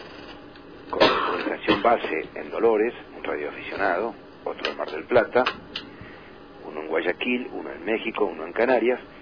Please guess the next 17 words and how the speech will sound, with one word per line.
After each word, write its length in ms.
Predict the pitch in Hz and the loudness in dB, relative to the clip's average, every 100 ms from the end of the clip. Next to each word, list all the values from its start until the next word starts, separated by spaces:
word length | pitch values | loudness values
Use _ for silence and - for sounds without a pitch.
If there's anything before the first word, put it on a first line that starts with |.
| - - - | -18 -16 4
que 80 | 131 | 6
eran 240 | 143 110 | 6 4
nuestras 440 | 135 139 - 95 | 2 2 0 -4
estaciones 480 | 90 - 87 98 92 | -2 -6 -4 -4 -2
base. 440 | 82 85 - - - - - - - - | 4 4 4 -8 -10 -14 -18 -18 -18 -2
Eran 180 | 135 147 | 2 6
radioaficionados 640 | 143 147 135 135 165 185 | 6 4 0 2 6 6
que 80 | - | 6
armaban 320 | 110 139 147 | 6 6 4
una 140 | 135 127 | 4 4
guardia 320 | 120 139 123 | 6 6 6
de 80 | 110 | 6
veinticuatro 540 | 104 104 107 135 143 | 2 -2 4 6 8
horas 140 | 151 113 | 6 4
con 160 | 85 | 0
amigos 400 | 87 151 190 110 | 4 6 6 4
radioaficionados 800 | - 82 87 92 135 165 170 175 | 2 0 0 2 6 6 6 2